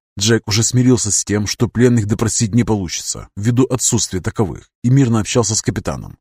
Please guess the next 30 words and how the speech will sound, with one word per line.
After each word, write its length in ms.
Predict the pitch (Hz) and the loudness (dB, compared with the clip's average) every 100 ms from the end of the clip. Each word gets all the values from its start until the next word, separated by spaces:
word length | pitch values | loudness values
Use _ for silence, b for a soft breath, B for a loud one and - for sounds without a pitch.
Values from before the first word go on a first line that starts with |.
| _ 110 | _ 2
Лезть 280 | 120 - | 2 2
в 40 | 110 | -2
разговор 420 | 110 104 113 117 | -2 0 2 2
не 80 | 113 | 0
хотелось, 540 | 120 - 62 52 - - | -2 -4 -10 -10 -6 0
и 60 | |
я 160 | 123 123 | 2 2
присел 320 | 117 - 117 | 0 0 0
на 100 | 107 | 0
камень. 380 | - 53 50 - - | -6 -12 -16 -16 -10
Офицер, 480 | 98 107 - 90 92 | -6 -4 -4 -6 -4
молодой 340 | 104 110 107 | -2 0 0
мужчина 380 | 104 95 - 107 | 0 -2 0 0
лет 180 | 98 98 | 0 -4
тридцати, 480 | 104 - - 107 95 | -4 -4 -4 -4 -4
внимательно 560 | 92 110 123 110 107 | -2 2 2 2 -2
слушал 380 | 98 123 107 107 | 0 0 0 0
Чамберса 500 | - 107 110 101 - | 0 0 0 0 -2
и 80 | 107 | -2
послушно 460 | 107 - 123 - 117 | -2 0 0 0 -2
кивал, 400 | 104 65 - _ | -2 -6 -12 _
иногда 340 | 110 123 113 123 | 0 2 4 2
сверяясь 440 | - 131 87 80 | 2 2 2 0
с 60 | - | -2
картой, 380 | 85 - - - | -4 -6 -14 -10
расположенной 600 | 95 - 110 117 95 107 | -6 -2 2 4 4 2
на 100 | 110 | 0
капоте 380 | 123 117 120 107 | 0 0 2 2
его 140 | 110 | 2
джипа. 460 | 104 82 65 50 | 0 -4 -8 -14